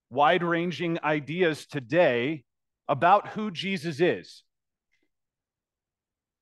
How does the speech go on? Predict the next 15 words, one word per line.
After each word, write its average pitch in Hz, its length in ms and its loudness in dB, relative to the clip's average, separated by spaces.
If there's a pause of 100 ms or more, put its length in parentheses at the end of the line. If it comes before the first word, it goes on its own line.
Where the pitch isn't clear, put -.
(160)
A - 20 -20
couple 147 200 -2
weeks 156 260 -6
ago, 143 580 0
uh, 113 240 -6 (220)
several 160 340 -2
of 131 100 -4
the 120 60 -10
pastors 131 460 -4
from 123 180 -6
our 123 100 -4
staff 123 380 -6
were 120 160 -6
at 110 80 -6
a 98 100 -8